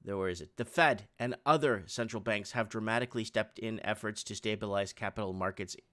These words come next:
and liquidity. Just throw the country in further debt. That's all it's gonna do. Uh, yet, the moves have been so far failed to boost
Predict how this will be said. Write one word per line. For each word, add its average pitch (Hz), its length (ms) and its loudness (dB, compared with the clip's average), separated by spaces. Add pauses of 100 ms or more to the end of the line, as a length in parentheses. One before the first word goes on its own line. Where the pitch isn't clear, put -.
(100)
and 98 220 -4
liquidity. 85 500 -6 (360)
Just 123 200 -6
throw 131 240 2
the 151 100 0
country 147 360 -2
in 135 80 -2
further 131 400 0
debt. 117 300 2
That's 104 180 -4
all 110 180 2
it's 113 120 -8
gonna 117 240 -6
do. 104 260 -4 (840)
Uh, 120 100 6
yet, 131 420 4 (180)
the 113 100 2
moves 143 300 2
have 127 160 2
been 120 160 0
so 139 340 0
far 131 440 4
failed 123 520 2 (280)
to 120 100 0
boost 123 460 4